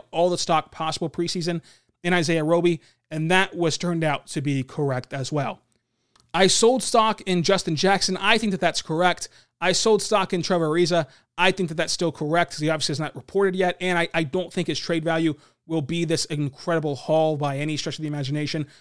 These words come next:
I'm not even sure what he'll, he's gonna net back, maybe a protected second-round pick from L A.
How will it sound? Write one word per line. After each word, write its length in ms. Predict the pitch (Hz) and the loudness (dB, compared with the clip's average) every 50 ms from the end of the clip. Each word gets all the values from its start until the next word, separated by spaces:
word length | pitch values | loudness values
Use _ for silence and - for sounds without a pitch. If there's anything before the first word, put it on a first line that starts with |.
| _ _ _ - | _ _ _ -4
I'm 120 | 156 165 | -2 -2
not 160 | 175 170 165 | 0 0 -2
even 160 | 156 151 147 139 | -2 -4 -4 -4
sure 220 | - - 170 156 | -4 -2 -2 -2
what 100 | 151 131 | -2 -2
he'll, 220 | 135 143 139 131 131 | -2 -4 -4 -6 -6
he's 160 | - 156 127 | -8 -6 -6
gonna 140 | 147 139 131 | -6 -4 -4
net 220 | 143 151 147 143 | -4 -4 -4 -4
back, 240 | - 151 147 143 - | -4 -4 -4 -4 -6
maybe 160 | 147 147 147 | -6 -6 -6
a 40 | 135 | -6
protected 380 | - 139 - 147 147 - - - | -8 -8 -8 -8 -8 -8 -8 -10
second-round 340 | 151 143 - 147 143 135 | -10 -8 -8 -8 -8 -8
pick 140 | - 156 - | -8 -8 -8
from 120 | - 147 135 | -8 -8 -8
L 180 | 135 135 143 | -6 -4 -4
A. 200 | 143 147 147 - | -2 -2 -2 -4